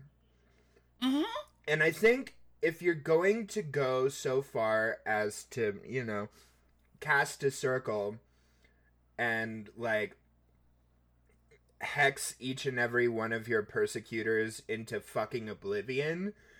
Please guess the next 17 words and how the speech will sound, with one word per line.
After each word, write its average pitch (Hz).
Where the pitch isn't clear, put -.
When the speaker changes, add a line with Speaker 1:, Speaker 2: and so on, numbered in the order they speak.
Speaker 2:
like, 127
you 151
have 143
to 151
have 120
that 110
kind 110
of 104
edgelord 107
attitude 104
going 98
into 101
it, 143
'cause, 113
like, 107
the 120
response 127